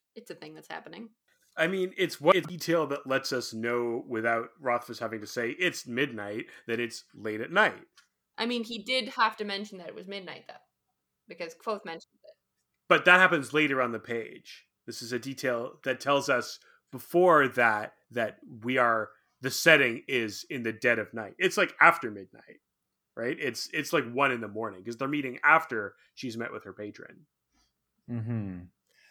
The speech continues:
Speaker 1: I wonder if she changed after meeting her patron, or if this is something that she feels comfortable wearing, and because they're not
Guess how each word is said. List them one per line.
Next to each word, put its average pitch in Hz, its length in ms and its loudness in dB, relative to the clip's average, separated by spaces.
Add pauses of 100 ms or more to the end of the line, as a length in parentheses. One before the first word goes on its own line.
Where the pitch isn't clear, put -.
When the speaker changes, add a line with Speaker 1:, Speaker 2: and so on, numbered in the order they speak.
(120)
Speaker 1:
I 254 140 -2
wonder 311 380 -6
if 285 220 -8
she 269 260 -12
changed 233 600 -8
after 208 360 -8
meeting 208 320 -10
her 208 140 -12
patron, 262 640 -10
or 196 460 -6 (200)
if 180 380 -10 (760)
this 208 200 -6
is 208 160 -6
something 196 500 -6
that 175 260 -6 (420)
she 196 420 -14
feels 190 260 -4
comfortable 190 640 -8
wearing, 180 640 -6 (260)
and 170 440 -8 (100)
because 185 420 -8
they're 180 180 -6
not 175 220 -8